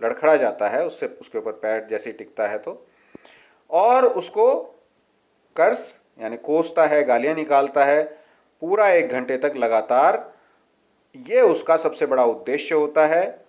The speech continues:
उसका लक्ष्य होता है। किसका? Montmorency का।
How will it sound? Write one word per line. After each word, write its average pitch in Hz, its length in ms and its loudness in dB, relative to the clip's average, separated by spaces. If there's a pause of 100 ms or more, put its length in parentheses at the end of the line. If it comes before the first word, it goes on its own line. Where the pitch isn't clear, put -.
(100)
उसका - 220 -8
लक्ष्य 104 360 -6
होता 82 240 -16
है। - 140 -20 (1000)
किसका? 220 580 -2 (140)
Montmorency 98 680 -8
का। 87 360 -14